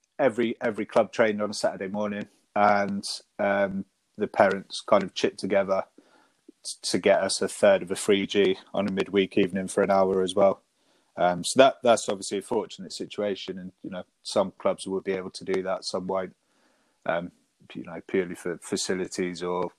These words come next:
you know, cost, whatever that may be. Um, worked with another, uh, an under fifteens team,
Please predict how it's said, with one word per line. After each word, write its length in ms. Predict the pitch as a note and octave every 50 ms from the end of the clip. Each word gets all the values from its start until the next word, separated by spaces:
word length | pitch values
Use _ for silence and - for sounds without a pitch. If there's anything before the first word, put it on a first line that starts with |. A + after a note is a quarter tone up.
| _ -
you 100 | G#2+ G2
know, 160 | F2+ F2+ F2
cost, 400 | - - - G2+ F#2 - - -
whatever 240 | G2+ F2+ G2 F2+ -
that 200 | F#2+ G2+ F2 E2+
may 140 | G2 F#2+ -
be. 280 | - G#2+ G#2 G2+ F#2+ - _ _ - - - - - - _ -
Um, 400 | - G2 G2+ G2+ G2+ G2 F#2+ F#2 _ _ _ _ _ _ _ _ _ _ _ _ _ _ _ - - _ -
worked 380 | G#2 G#2+ B2 A#2 - - -
with 160 | A#2 G#2+ F#2+ A2
another, 320 | G2+ A2 A2 G#2 A2 -
uh, 200 | - G#2+ G#2+ G2+ - _ _ -
an 120 | - G#2 A2
under 160 | A2 G#2+ G#2+
fifteens 560 | - - - - - - A2 G#2+ G2+ G2+ -
team, 420 | - - A2+ G#2+ G#2 G#2+ A2 G#2+